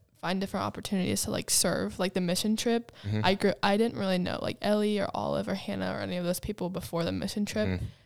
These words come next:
Speaker 1: And now because of that trip, we are so close. So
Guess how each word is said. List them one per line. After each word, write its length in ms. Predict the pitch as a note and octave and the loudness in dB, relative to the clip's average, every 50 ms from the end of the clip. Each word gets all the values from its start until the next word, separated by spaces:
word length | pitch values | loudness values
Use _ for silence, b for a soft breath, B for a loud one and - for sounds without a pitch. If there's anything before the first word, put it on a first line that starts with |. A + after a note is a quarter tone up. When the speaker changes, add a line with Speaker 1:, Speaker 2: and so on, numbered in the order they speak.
| B B | B B
Speaker 1:
And 100 | G3 F#3 F#3 | 4 6 6
now 200 | F3 E3+ G2 C#3 | 6 6 4 4
because 320 | G3+ G#3 - - G3+ - | 2 0 0 0 0 0
of 120 | F3+ F3 - | 0 -2 -2
that 160 | - - - - | -4 -6 -6 -6
trip, 320 | - - - - - - | -6 -6 -6 -8 -8 -10
we 100 | D3+ D#3 | -8 -6
are 100 | - F#3+ | -6 -6
so 400 | F#3 - - - - - - - - _ _ _ _ _ _ - | -6 -4 -4 -4 -4 -4 -6 -8 -12 _ _ _ _ _ _ -12
close. 500 | - - - - - - - - - - D#4 - | -8 -6 -6 -6 -6 -8 -8 -8 -8 -10 -12 -12
So 160 | - - - | -8 -6 -4